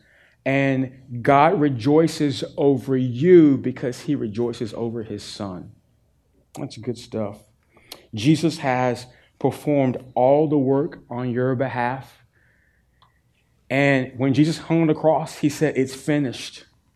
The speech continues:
You're not finished, but everything Jesus needs to get you through this life, through death, to resurrection, where you're with Jesus forever, experiencing real joy,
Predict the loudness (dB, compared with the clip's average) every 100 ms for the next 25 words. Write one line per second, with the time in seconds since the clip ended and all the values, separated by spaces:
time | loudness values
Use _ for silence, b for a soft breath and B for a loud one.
0 | _ _ _ _ _ 4 8 8 6 2
1 | -2 -2 -4 -12 -20 _ _ _ _ _
2 | _ _ _ _ _ _ -2 4 6 8
3 | 8 6 6 4 2 2 2 2 0 -8
4 | -18 -20 _ _ -4 2 6 4 4 2
5 | 4 6 8 6 4 2 2 -2 -8 -18
6 | -20 _ _ _ _ _ _ _ _ _
7 | 4 6 8 6 4 0 -10 -20 _ _
8 | _ _ _ _ _ _ 0 6 8 8
9 | 6 4 2 0 -6 0 0 2 0 0
10 | 0 0 -2 -2 2 2 2 -4 -6 -14
11 | b b -16 -14 0 4 4 2 2 4
12 | 4 4 2 2 0